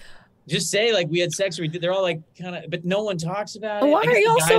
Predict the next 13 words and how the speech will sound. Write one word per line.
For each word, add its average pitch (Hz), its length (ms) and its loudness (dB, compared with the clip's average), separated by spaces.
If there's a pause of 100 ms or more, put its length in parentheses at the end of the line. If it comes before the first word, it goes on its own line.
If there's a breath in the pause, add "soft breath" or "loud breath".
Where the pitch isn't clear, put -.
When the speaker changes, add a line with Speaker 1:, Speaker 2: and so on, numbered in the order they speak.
Speaker 1:
kinda, - 80 6
you 339 80 6
know? 508 40 4
Speaker 2:
interested? 240 760 4
Okay, 311 300 6
we're 403 120 6
talking 330 340 6
about 370 260 6
our 370 60 6
feelings. 359 800 8
We're 311 100 8
talking 349 300 6
about 330 260 6